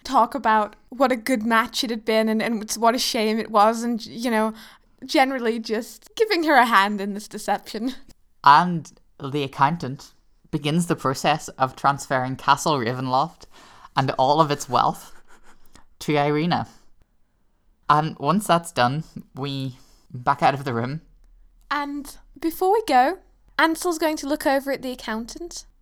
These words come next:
Speaker 1: and go, "Is that a dragon skull?"
Speaker 2: Uh, yes, it, it was Argynvost's skull, one of Camilla's ear-, early conquests.
Speaker 1: Well, I don't know if you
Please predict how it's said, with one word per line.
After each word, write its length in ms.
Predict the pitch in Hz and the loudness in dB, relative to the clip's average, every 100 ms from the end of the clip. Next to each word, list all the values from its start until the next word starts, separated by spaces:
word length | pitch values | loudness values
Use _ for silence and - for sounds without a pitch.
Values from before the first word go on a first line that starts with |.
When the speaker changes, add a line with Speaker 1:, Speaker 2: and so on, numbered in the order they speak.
| - | -10
Speaker 1:
and 180 | 294 294 | -4 -2
go, 140 | 311 - | -2 -2
"Is 140 | 440 - | -6 -2
that 160 | 587 - - - 359 | -4 -6 -20 -10 -6
a 120 | 359 - _ _ | -6 -8 _ _
dragon 420 | - 381 349 262 | 2 2 4 -2
skull?" 440 | 233 - 226 214 247 _ _ _ _ | -8 -10 -8 -10 -12 _ _ _ _
Speaker 2:
Uh, 220 | 135 143 131 110 - _ | -12 -8 -8 -8 -12 _
yes, 360 | 156 156 220 - | -8 -8 -8 -12
it, 80 | - _ - | -18 _ -12
it 100 | 135 | -8
was 440 | 127 113 - - 87 - | -6 -8 -12 -12 -10 4
Argynvost's 720 | 151 143 135 113 127 - - | 6 6 2 -4 -6 -8 -12
skull, 760 | - - - - - 123 - - _ _ _ - - - - | -12 -12 -14 -12 -6 -6 -8 -18 _ _ _ -20 -20 -20 -8
one 140 | 131 | -4
of 260 | 120 - - _ - | -4 -6 -20 _ -6
Camilla's 440 | 135 123 110 127 | -4 -4 -4 -4
ear-, 240 | 123 110 - - | -2 -2 -4 0
early 320 | 143 127 120 | 2 2 -2
conquests. 760 | 113 127 117 113 - - - - _ _ _ _ 403 | -6 -6 -6 -12 -12 -14 -18 -20 _ _ _ _ 2
Speaker 1:
Well, 280 | 440 370 _ _ | 2 2 _ _
I 160 | 339 320 _ _ | -4 -4 _ _
don't 220 | 359 339 | -2 -2
know 160 | 302 302 | 0 -4
if 180 | 302 294 | -4 -8
you 160 | 277 | -10